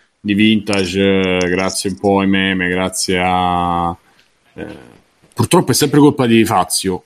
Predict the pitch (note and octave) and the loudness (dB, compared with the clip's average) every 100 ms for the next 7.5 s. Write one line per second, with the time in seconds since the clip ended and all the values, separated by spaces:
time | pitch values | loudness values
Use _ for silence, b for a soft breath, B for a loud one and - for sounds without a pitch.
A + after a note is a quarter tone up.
0 | _ G#2+ G#2 - G#2+ G#2+ G#2+ - B2 A2 | _ -2 -2 -2 -2 0 0 2 2 2
1 | - G#2+ G#2+ G#2+ G2+ G#2 G#2+ G2 - G2+ | 0 0 0 -2 -2 0 0 -2 -4 0
2 | F#2+ F#2+ F#2 F#2+ G#2 G#2 A2+ A2+ A2+ A#2 | 0 0 -2 -2 -4 -2 -2 0 0 0
3 | G2+ F#2+ F#2+ E2+ G2+ F#2+ A2 A2+ G#2+ A2 | 0 -2 -2 -2 -2 -2 -4 0 2 2
4 | G#2 - G2+ F#2+ G#2+ G#2 G2+ G2 G2+ G2+ | 0 -4 -6 -4 -2 0 0 0 0 2
5 | A2 A2 G#2 G2 G2 G2 G2 - A2+ A#2 | 4 4 4 2 0 0 -2 -2 0 0
6 | G2+ F#2 - F#2 A2 G2 G2 A2 B2 A2+ | 0 -2 -6 -6 -4 -2 -2 -2 0 2
7 | A#2+ B2 G2+ F#2 F#2 | 2 2 0 -2 -4